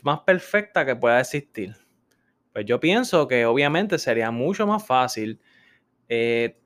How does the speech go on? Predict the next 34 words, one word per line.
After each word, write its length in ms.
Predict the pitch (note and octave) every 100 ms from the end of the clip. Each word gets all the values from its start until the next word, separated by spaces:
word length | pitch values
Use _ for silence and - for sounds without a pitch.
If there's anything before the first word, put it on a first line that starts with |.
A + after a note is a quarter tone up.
| -
terminar 680 | A#2+ A#2+ A2+ G#2 C3+ E3 - - _ _
de 140 | C#3
hacer 260 | C3+ C3 B2
la 160 | C3
casita 400 | A#2 G#2 G#2 A#2+
de 140 | C3+ D3+
pájaro, 560 | F3 F3+ D3 C3+ E3+ _ _ _ _ _ _ _ _ _
literalmente, 800 | G#2+ G#2 G#2 A#2+ F3+ G#3 C3+ D3 _ _ _ _ _
con, 440 | - A#2+ B2+ A#2+ - _ _ - _
con 140 | B2+ A#2
las 160 | A2
her-, 300 | A2+ A#2+ A#2+
herramientas. 760 | B2+ B2+ A#2 A2+ F#3 B3 A#2+ A#2
Y 100 | A#2
eso 140 | E3
es 60 | G3
lo 100 | E3
que 120 | C3
pasa. 360 | A#2+ F3+ D3+
Muchas 380 | A2+ B2 F3 F3
veces 400 | G3+ A3+ G3+ D3+ - _ -
nosotros 840 | - B2 A#2 C3 C#3+ F3+ D3+ C#3+ D3
lo 140 | A#2+
que 80 | B2
estamos 360 | - A#2 B2
haciendo 380 | D3+ D3 F3+ F#3+
en 100 | C3
este 220 | A#2+ -
ejemplo 320 | C#3 C#3+ D3+ C#3+
que 60 |
acabo 360 | C#3+ C#3 D3 D3+
de 60 |
dar 400 | E3+ F#3 C#3+ C#3 - - - _ -
es 540 | F#3 F#3 C#3+ D3+ -